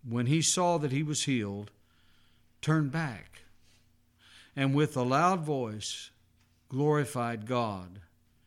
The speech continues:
and fell down on his face at his feet, giving him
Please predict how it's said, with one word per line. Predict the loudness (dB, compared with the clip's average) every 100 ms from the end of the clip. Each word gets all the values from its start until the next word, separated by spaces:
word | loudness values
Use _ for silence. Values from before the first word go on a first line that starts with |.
| _ _ _ _ _ _ -6
and | -6
fell | 0 2 2
down | 0 0 0 0
on | 0
his | 0 -2
face | -4 -2 -2 -2 -2 -4 -4 -12 -20 -20 -20 -20 -20 -20 -10
at | -4 0
his | 0 -2
feet, | -4 -2 0 -2 -8 -18 -20 -20 -20 _ _ _ -8
giving | -2 0 0 0
him | 0 0 0 -4